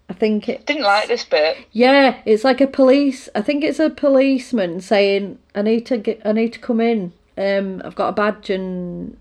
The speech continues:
Speaker 1: and stuff." And she's
Speaker 2: Yeah.
Speaker 1: like, "Well, that might be fake. How do I know that you're real?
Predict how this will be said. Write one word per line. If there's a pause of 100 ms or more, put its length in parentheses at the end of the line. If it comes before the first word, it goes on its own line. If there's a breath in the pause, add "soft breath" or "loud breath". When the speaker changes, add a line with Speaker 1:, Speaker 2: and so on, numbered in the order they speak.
(120)
Speaker 1:
and
stuff."
And
she's
Speaker 2:
Yeah.
Speaker 1:
like,
"Well,
that
might
be
fake. (280 soft breath)
How
do
I
know
that
you're
real?